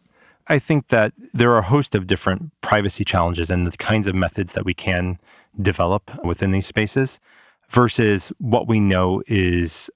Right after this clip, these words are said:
the best possible just in terms of prediction. So privacy is always foremost in our minds. We don't look at customers' data. Algorithmically, we may run over the data, but how we even generalize from that data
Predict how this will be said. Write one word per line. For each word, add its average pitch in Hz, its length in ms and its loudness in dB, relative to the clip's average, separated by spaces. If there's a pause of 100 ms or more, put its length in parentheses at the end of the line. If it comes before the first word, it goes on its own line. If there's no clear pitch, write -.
the 107 140 0
best 113 280 0
possible 95 400 -2
just 87 280 -4
in 85 80 -2
terms 82 300 -4
of 82 140 -8
prediction. 87 420 -8
So - 120 -6
privacy 123 520 0
is 92 160 -2
always 90 360 0
foremost 82 520 -4
in 87 60 -4
our 82 100 -4
minds. 80 420 -6 (420)
We 107 240 2
don't 104 300 0
look 98 220 -2
at 90 180 -2
customers' 87 500 -4
data. 101 300 -2 (360)
Algorithmically, 110 640 0
we 92 120 0
may 87 160 0
run 80 240 0
over 110 200 0
the 131 80 -2
data, 147 340 0 (420)
but 101 300 2
how - 320 2
we 120 160 2
even 98 500 2
generalize 85 680 0
from 85 240 -4
that 85 140 -6
data 82 380 -2